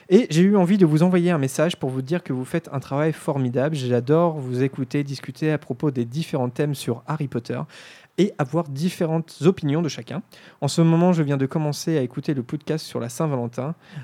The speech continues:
J'aime bien le petit quiz que vous faites à chaque fin d'émission. J'essaie de répondre aux questions à l'oral. Au revoir et continuez comme ça. Bah, merci, euh, Nagina, ravi de, d'avoir une nouvelle auditrice.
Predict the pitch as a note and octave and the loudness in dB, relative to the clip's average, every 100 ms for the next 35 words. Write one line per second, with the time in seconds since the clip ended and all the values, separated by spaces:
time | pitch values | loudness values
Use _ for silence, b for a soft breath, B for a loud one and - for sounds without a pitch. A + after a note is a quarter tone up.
0 | B - C3 B2 C#3+ D#3+ B2+ C#3+ C3 A#2+ | B 0 2 2 2 2 0 -4 -6 -4
1 | E3 D#3+ B2+ A#2+ C#3+ - - B2 - D3 | -2 -2 -4 -4 -6 -8 -12 -8 -8 -6
2 | D3 B2+ A#2+ A#2+ D#3+ D3 C3 C#3+ A#2+ A2+ | -6 -4 -4 -4 -4 -2 -4 -4 -4 -6
3 | A2+ C#3+ C3 A#2+ B2 - A#2 C3+ B2 G#2 | -8 -8 -8 -10 -14 -10 -6 -4 -4 -6
4 | A2 B2+ D3+ b b _ A#2+ A2+ A#2 C#3 | -6 -4 -6 b b _ -2 0 2 2
5 | C#3 A#2 C#3 D3+ D#3 D3 B2+ B2+ A#2+ A#2+ | 0 -4 -4 -2 -2 -2 -2 -2 -4 -4
6 | A#2 - E3 D3 B2 B2+ C3 C3 C3 A#2 | -6 -4 0 0 0 -4 -4 -2 -2 -2
7 | A#2+ C3+ A#2 A#2 A#2+ C#3 C3 C#3 D3 C3 | -4 -4 -4 -2 -2 -2 0 2 2 0
8 | A#2+ - D#3 | -2 -4 -6